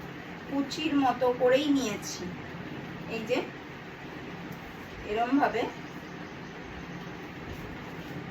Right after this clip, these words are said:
কুচির মতো করে নিয়েছি। এই যে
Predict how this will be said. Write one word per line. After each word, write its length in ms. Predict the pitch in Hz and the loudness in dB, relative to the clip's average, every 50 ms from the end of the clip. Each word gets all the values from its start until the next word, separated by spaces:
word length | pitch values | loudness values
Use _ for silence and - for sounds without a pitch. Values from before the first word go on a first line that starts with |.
| - - - | -8 -8 -6
কুচির 500 | 233 240 240 - - 262 262 262 262 269 | -6 -6 -4 -4 -4 -4 -2 0 0 4
মতো 300 | 262 247 240 240 240 233 - | 4 4 4 4 0 -2 0
করে 200 | 226 233 240 269 - - - - - - - - - - - - - - - - - - - - - - - - - - - - - - - - - - - - - 214 | 0 0 2 2 0 0 -2 -6 -10 -10 -10 -10 -10 -8 -8 -10 -10 -10 -10 -10 -10 -10 -10 -10 -10 -10 -10 -10 -10 -10 -10 -10 -10 -10 -10 -10 -10 -10 -8 -8 -6 -4
নিয়েছি। 520 | 226 226 220 202 190 - - - - - - - - - - - - - - - - - - - - - - - - - - - - - - | -2 -2 -2 -2 -2 -4 -4 -6 -6 -6 -8 -8 -8 -10 -10 -10 -10 -10 -10 -10 -10 -10 -10 -10 -10 -10 -10 -10 -10 -10 -10 -10 -6 -4 -2
এই 60 | 240 247 | -2 2
যে 140 | - 226 | 6 6